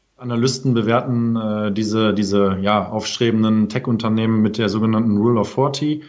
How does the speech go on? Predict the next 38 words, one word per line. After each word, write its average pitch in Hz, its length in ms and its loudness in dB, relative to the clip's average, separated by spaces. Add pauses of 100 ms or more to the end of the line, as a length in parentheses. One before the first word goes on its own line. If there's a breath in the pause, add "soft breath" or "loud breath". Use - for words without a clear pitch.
(540 loud breath)
Die, 110 320 2
ähm, 104 680 0
Rule 113 180 2
of 110 60 -4
Forty 127 360 0
ist - 360 -6
eine, 104 640 -2 (100)
ja, 104 200 0
eine 104 180 0
Mischung 123 480 2
oder 104 220 0
eine, 101 540 2
eine, 101 360 -2
eine 101 160 -2
Pi 98 120 -6
mal 117 180 4
Daumen-Regel, 120 760 2 (320 loud breath)
die 110 220 0
anzeigt, 120 680 -2
ähm, 101 520 0
die 101 80 -2
sowohl 101 260 2
das 107 180 2
Wachstum 135 460 -2
misst 135 380 -2
als 113 320 -4
auch 107 220 -4
die 110 120 -2
Rentabilität. 104 920 0
Also 101 160 0
es 98 120 -2
wird 110 100 -2
geschaut, 120 320 2
wie 120 80 2
groß 110 200 0
ist 104 120 -6
das 104 140 -4
Umsatzwachstum. 151 960 0